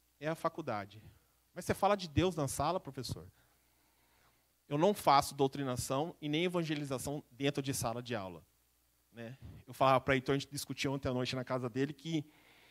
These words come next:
a Bíblia, pra nós, ela é regra de prática e fé, e a Bíblia, pra, pra nós,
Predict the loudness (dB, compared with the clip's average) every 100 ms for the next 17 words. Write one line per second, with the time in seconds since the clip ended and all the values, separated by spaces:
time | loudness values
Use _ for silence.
0 | -20 _ _ _ _ _ _ _ _ _
1 | _ _ _ _ _ _ _ _ _ _
2 | _ _ _ _ 0 0 -2 -6 -4 -2
3 | -2 -4 -18 -20 _ -20 _ _ _ _
4 | _ _ _ _ _ _ _ _ 2 2
5 | 4 4 2 0 -10 -12 -12 -12 _ _
6 | _ -2 -2 -2 -8 -12 _ -12 -2 -2
7 | -2 -6 -10 -10 -2 0 -2 -8 _ _
8 | _ _ _ _ _ _ _ 0 0 2
9 | 4 6 6 6 4 0 0 0 4 4
10 | 4 0